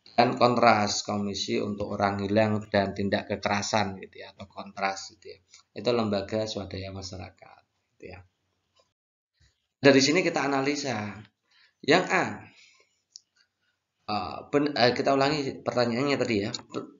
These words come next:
Benarkah pemberitaan di media sosial tersebut? Kita lihat yang A. Tidak benar, karena Kak Seto bertugas di K P A I. Eh,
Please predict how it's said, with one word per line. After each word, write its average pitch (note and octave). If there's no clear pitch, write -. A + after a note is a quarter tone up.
Benarkah A#2+
pemberitaan A2
di A2+
media A2
sosial G2+
tersebut? G2
Kita A2
lihat B2
yang A2+
A. G2+
Tidak E3+
benar, D3
karena A#2
Kak A#2
Seto C3
bertugas A#2+
di A2+
K G#2
P G#2+
A G2+
I. G#2+
Eh, F#2+